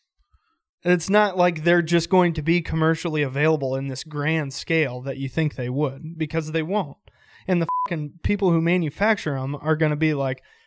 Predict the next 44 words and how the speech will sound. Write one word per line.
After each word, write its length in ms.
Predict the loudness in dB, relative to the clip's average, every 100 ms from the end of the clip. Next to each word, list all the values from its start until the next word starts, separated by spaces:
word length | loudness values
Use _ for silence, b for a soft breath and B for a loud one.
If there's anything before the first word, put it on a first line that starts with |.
| b
"Hmm, 160 | -2 -2 -4 _ -2
we 160 | 2
don't 240 | 2 2 0
think 160 | 0
it's 140 | 0 -2
a 40 |
good 140 | 0 2
idea 320 | 2 0 0
for 180 | 0 -2
civilians 500 | -2 0 2 2 0
to 80 | 0
have 220 | 0 0
'em, 100 | -2
so 140 | 0
we're 100 | 2
gonna 140 | 4 2
make 200 | 0 0
'em 140 | 0
really 240 | 2 2 0 -2 -2
fucking 120 | -6
expensive," 600 | -8 -6 -4 -4 -10 -14
right? 280 | -8 -6 -6 _ _ _ _ _ _ _ _ _ 0
Which 220 | 0 2
they 160 | 4
already 260 | 4 2 2
are 260 | 2 2 2
really 300 | 0 -2 -2 -4 -4
fucking 100 | -6
expensive. 560 | -10 -6 -4 -4 -8 -2
So 140 | -2
realistically, 800 | 0 2 4 2 2 -4 0 -2
governments 520 | 2 2 4 2 2
and 100 | 2
militaries 480 | 2 2 2 0 0
are 40 | -2
gonna 100 | -2
be 100 | -2
the 80 |
only 180 | 0 0
people 220 | 0 0 0
who 120 | 0
can 120 | -2
afford 460 | -6 -2 2 2 -2
'em. 160 | -12